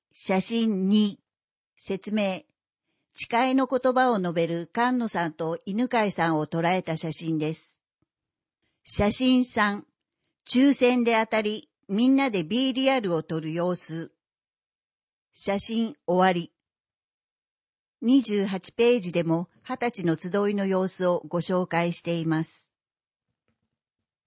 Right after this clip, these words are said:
二十歳の抱負。月立地域、三浦優馬さん。これまで支えてくださった人への感謝を忘れず、誠実さと真摯さを大切に、これからも歩んでいきます。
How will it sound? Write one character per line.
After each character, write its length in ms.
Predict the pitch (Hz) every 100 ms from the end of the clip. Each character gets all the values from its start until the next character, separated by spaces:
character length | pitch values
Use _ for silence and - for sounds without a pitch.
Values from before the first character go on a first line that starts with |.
| _ -
二 160 | 294
十 160 | 302 302
歳 160 | -
の 160 | 190 170
抱 300 | - 202 202
負。 340 | 190 190 185 - _ _ _ _ _ _ _ _ _
月 260 | - - 240
立 300 | 247 247 254
地 220 | - 240
域、 360 | 208 - 147 - _ _ _ -
三 160 | 202
浦 240 | 254 254 254
優 240 | 247 262
馬 160 | 240 180
さ 200 | 160 156
ん。 120 | 147 _ _ _ _ _ _ _ _
こ 120 | 220
れ 100 | 247
ま 160 | 285 302
で 100 | 233
支 120 | - 190 226
え 160 | 226
て 120 | 226
く 100 | 214
だ 160 | 220 220
さ 140 | 220
っ 100 | 226
た 140 | - 175
人 260 | 160 180
へ 80 | 180
の 120 | 170
感 280 | 175 226 226
謝 220 | 208 165
を 120 | 160 156
忘 220 | 156 -
れ 140 | 165
ず、 260 | 160 165 - _ _ _
誠 320 | - 233 240
実 240 | 214 - -
さ 160 | 208
と 180 | 208 208
真 260 | - 262 262
摯 160 | -
さ 160 | - 190
を 100 | 165
大 260 | 175 180 180
切 300 | 208 - 175
に、 240 | 170 165 _
こ 120 | -
れ 120 | 202 226
か 140 | 240
ら 120 | 240
も 220 | 185 165 -
歩 340 | 170 214 254
ん 40 |
で 120 | 196 175
い 100 | 151
き 140 | 151
ま 160 | 160 156
す。 280 | - -